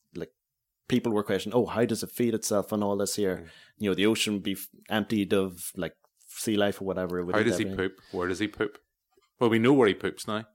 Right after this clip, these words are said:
Speaker 2: kind
Speaker 1: Yeah,
Speaker 2: of.
Speaker 1: it's called Giant's Causeway.
Speaker 2: Yeah. <laughs>
Speaker 1: <laughs> Um, but yeah, just,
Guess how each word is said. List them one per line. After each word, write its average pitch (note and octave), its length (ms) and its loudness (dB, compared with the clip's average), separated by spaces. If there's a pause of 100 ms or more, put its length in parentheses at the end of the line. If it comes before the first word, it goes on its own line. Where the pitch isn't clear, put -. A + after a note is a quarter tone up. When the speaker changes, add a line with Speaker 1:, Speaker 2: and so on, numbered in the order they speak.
Speaker 2:
kind F#2 200 -4
Speaker 1:
Yeah, F#2 80 -2
Speaker 2:
of. - 60 -8
Speaker 1:
it's - 100 -14
called G2+ 240 2
Giant's G2 220 -2
Causeway. F#2+ 360 -4 (180)
Speaker 2:
Yeah. F#2 200 -8
<laughs> - 60 -20 (960)
Speaker 1:
<laughs> - 240 -4 (680)
Um, B2 720 4 (200)
but C#3 180 2 (960)
yeah, C#3 300 6
just, - 340 -4